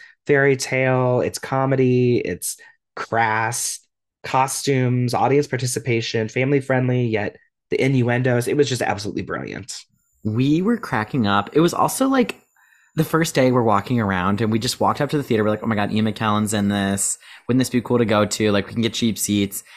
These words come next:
Speaker 2: And remember the person behind, like, who was at the ticket desk was
Speaker 1: Uh-huh.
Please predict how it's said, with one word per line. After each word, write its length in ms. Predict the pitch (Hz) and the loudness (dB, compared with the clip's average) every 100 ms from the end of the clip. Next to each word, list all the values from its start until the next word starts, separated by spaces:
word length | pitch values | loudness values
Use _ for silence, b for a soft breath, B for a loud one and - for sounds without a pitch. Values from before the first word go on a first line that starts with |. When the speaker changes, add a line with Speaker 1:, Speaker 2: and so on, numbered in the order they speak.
| B B | B B
Speaker 2:
And 760 | 127 123 120 113 107 101 - - _ _ _ _ _ _ | 0 2 2 2 0 -2 -6 -14 _ _ _ _ _ _
remember 200 | 127 147 | -4 -2
the 100 | 254 | -2
person 400 | - 110 - 131 | -4 -6 -4 -4
behind, 500 | 123 95 101 101 - - | -4 -2 0 -2 -2 -2
like, 200 | 110 120 | -2 -2
who 180 | 113 | 0
was 140 | 117 110 | 0 0
at 100 | - | -2
the 60 | |
ticket 320 | - 92 - 101 | -4 -4 -4 -2
desk 280 | 117 - | -2 -2
was 80 | - | -2
Speaker 1:
Uh-huh. 120 | 135 | 2